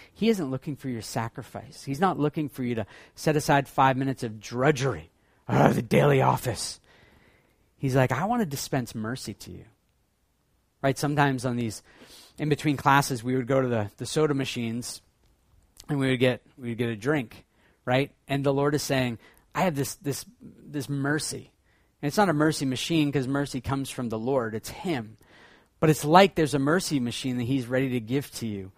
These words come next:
again in between classes, in between your day, right? And we would say, "Oh, Sabbath, another thing to put on. Oh,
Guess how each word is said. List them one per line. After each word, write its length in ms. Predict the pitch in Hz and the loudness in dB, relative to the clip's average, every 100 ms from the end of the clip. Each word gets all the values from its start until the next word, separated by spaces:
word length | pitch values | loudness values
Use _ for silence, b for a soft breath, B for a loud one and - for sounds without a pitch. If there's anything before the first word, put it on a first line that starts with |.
| b b b b - | b b b b -2
again 380 | 123 151 156 | 2 4 4
in 100 | 131 | 4
between 380 | 131 - - 135 | 0 -4 -2 -2
classes, 540 | 123 139 143 135 117 107 | 0 2 2 0 -4 -6
in 100 | 117 | -6
between 400 | 117 - 135 135 | -6 -4 -4 -2
your 100 | 120 | -4
day, 520 | 107 127 135 110 - _ _ _ _ _ _ _ _ - | 0 2 2 0 -8 _ _ _ _ _ _ _ _ 0
right? 220 | 143 165 | 2 2
And 220 | 170 160 165 | 0 -2 -2
we 200 | 160 170 | 0 2
would 160 | 160 | 2
say, 240 | - 180 165 | 0 0 2
"Oh, 240 | 175 185 156 | 6 6 6
Sabbath, 680 | - - 160 156 139 117 | 2 2 6 8 6 0
another 340 | 131 131 151 156 | -2 0 0 0
thing 220 | 156 151 | 0 -2
to 60 | 139 | -2
put 220 | - 143 | -4 -2
on. 360 | 139 131 120 135 | 0 0 0 4
Oh, 300 | 165 151 | 6 6